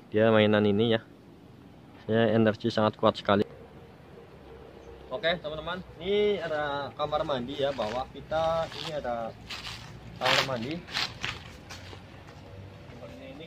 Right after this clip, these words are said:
kita coba masuk saja ke dalam ya. Kita langsung saja.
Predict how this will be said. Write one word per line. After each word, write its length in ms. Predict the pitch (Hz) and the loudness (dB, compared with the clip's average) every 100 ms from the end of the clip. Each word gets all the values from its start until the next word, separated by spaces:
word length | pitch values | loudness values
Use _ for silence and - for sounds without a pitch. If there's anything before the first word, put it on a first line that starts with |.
| 156 | -14
kita 160 | 151 147 | -14 -12
coba 440 | 131 120 117 117 | -12 -10 -10 -10
masuk 360 | 120 - - - | -10 -14 -16 -14
saja 220 | - 120 - | -12 -2 -2
ke 120 | - | -2
dalam 260 | 123 - - 285 | -4 -8 -10 -10
ya. 100 | - - - - - - - - - - - - - - - - - - - - - - - - - - - - | -12 -16 -18 -18 -16 -16 -16 -18 -18 -20 -18 -18 -18 -18 -18 -18 -18 -20 -18 -18 -18 -20 -20 -20 -20 -18 -18 -18
Kita 140 | - 269 | -12 -8
langsung 480 | 269 269 - 285 143 - 277 139 135 135 | -6 -8 -12 -12 -12 -14 -16 -16 -16 -14
saja. 280 | 135 127 139 | -12 -10 -10